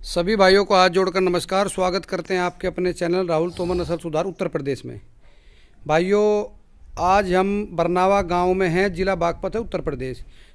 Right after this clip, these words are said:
ये जो ब्लैक जो गोमाता देख रहे हो, जो अपने कैरेक्टर ले रही है, हरियाणा ब्रीड है ये।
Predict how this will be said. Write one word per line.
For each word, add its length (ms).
ये 100
जो 340
ब्लैक 380
जो 120
गोमाता 380
देख 200
रहे 80
हो, 320
जो 100
अपने 140
कैरेक्टर 380
ले 140
रही 100
है, 80
हरियाणा 380
ब्रीड 260
है 180
ये। 160